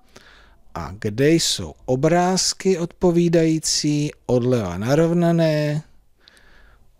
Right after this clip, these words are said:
Po stolku nahoru, ať to vidím. Jo, zelená. Hokej, house, hodiny. Výborně. Další.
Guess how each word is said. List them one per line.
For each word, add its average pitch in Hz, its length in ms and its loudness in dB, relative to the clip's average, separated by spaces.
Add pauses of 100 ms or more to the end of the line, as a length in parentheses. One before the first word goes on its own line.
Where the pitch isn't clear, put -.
Po 151 100 0
stolku 131 440 -2
nahoru, 110 420 -4
ať 104 140 -8
to 101 140 -8
vidím. 82 760 -8 (1080)
Jo, 123 260 2 (180)
zelená. 110 680 -8 (540)
Hokej, 226 680 0 (760)
house, 147 680 0 (560)
hodiny. 143 580 0 (240)
Výborně. 147 580 2 (520)
Další. 135 480 -2